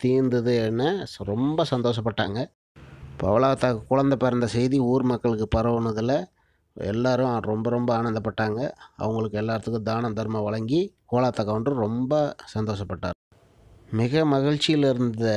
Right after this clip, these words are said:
கோலாத்த கவுண்டர் தன்னோட மகனுக்கு மிகப்பெரிய ஒரு தங்க தொட்டில ஒரு ஆசாரியை வரவழைச்சு செய்ய ஆரம்பிச்சாரு. அந்த தொட்டில்ல மிக உயர்ந்த ரத்தனங்கள், மாணிக்கங்கள் பொறிக்கப்பட்ட கற்களை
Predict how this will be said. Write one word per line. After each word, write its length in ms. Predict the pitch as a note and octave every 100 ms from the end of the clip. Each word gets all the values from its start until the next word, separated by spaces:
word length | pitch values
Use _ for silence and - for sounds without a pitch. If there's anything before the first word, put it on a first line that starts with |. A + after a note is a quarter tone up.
| G2+ G2 F#2+ D#2 - -
கோலாத்த 380 | A#2 C3 - A2
கவுண்டர் 480 | A2+ A2 F#2+ E3 C4+ _ _ _ _ _ _ _ _ _ -
தன்னோட 320 | A#2 B2 A#2+
மகனுக்கு 680 | A2+ B2+ C#3 D#3 C3+ D#3+ F#3+ - - - - _ _
மிகப்பெரிய 800 | - A#2 C#3 C3+ D3+ D#3 F3 F#3
ஒரு 240 | D3+ C3
தங்க 300 | - B2 C3+ C3+
தொட்டில 480 | - B2+ B2+ D#3 F3+ - - -
ஒரு 140 | F2+
ஆசாரியை 540 | A2 A#2+ - B2 A#2+ A2+
வரவழைச்சு 680 | G#2+ A2 A2+ A2 - D#3+ F3+ _
செய்ய 440 | _ - A2+ A2+ A2+
ஆரம்பிச்சாரு. 560 | A2 G#2 G#2+ G2+ B2 E3+ _ _ _ -
அந்த 300 | G#2 A#2 A#2+ -
தொட்டில்ல 480 | B2+ D#3 C#3+ C3 C#3+ E3 - -
மிக 380 | G#2+ A2 C3 A#2+ -
உயர்ந்த 840 | F#2 B2 C#3 C#3+ C#3 D#3 D#3+ - _ - -
ரத்தனங்கள், 800 | G#2+ G#2+ - C#3 C3 A#2+ B2 B2 - - _ _ E2 F#2+
மாணிக்கங்கள் 640 | B2 C3+ B2 B2 A2+ A2
பொறிக்கப்பட்ட 520 | - G#2 G#2+ G#2 G2+
கற்களை 420 | G#2 A2+ A2 B2+